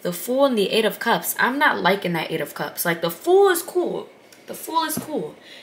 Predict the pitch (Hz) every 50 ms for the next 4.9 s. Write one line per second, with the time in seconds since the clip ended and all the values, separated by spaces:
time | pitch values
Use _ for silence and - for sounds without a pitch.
0 | - - - 202 185 226 240 - - 277 285 277 277 277 247 233 240 233 233 233
1 | 247 233 208 190 185 185 202 226 214 220 202 175 190 196 202 196 185 175 185 180
2 | 180 180 165 160 175 - - 147 143 143 151 175 - - - - _ _ _ _
3 | - - - - - - - - - - - - - - - - - - 180 180
4 | 202 254 277 262 285 339 349 339 - - 285 311 349 339 - - -